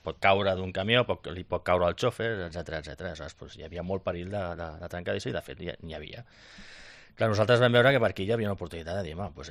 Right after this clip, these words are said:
hem de, hem de veure quin embalatge podem fer servir per, per, perquè això no passi». Vam fer una investigació de mercat així petita i vam veure que el que hi havia era car, no ecològic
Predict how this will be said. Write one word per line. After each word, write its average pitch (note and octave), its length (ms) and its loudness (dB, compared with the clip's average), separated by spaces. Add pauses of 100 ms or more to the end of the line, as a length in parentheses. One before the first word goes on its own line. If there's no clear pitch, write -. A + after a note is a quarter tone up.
hem E2+ 220 -10
de, F2 140 -4 (200)
hem F2+ 200 -8
de F2+ 160 -4
veure G2+ 340 4 (100)
quin F#2 160 -4
embalatge F#2+ 580 0 (280)
podem F2+ 240 -6
fer F2+ 140 -8
servir F2 320 -8
per, E2 480 -8
per, D#2 200 -14 (340)
perquè D#2+ 220 -12
això D#2+ 140 -10
no D#2+ 100 -8
passi». D2+ 340 -10 (460)
Vam F2 100 -8
fer - 120 -8
una F2+ 80 -4
investigació F#2 580 -2
de F2 60 0
mercat F#2+ 420 0
així F#2+ 500 -2
petita G2+ 320 -2
i G#2+ 80 2
vam F#2+ 80 0
veure F#2+ 300 0
que F#2 180 -6
el F2 160 -6
que F2+ 120 -6
hi F2 40 -4
havia G#2+ 280 -2
era F#2 200 -2
car, B2+ 380 2 (260)
no G#2 340 2
ecològic G#2 600 -4